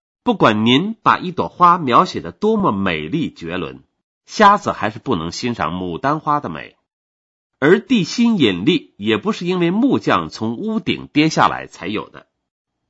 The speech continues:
木匠跌下来就是因为地心引力早就存在了。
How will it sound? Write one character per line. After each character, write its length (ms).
木 280
匠 260
跌 240
下 160
来 300
就 160
是 100
因 160
为 100
地 300
心 320
引 300
力 160
早 260
就 160
存 260
在 200
了。 100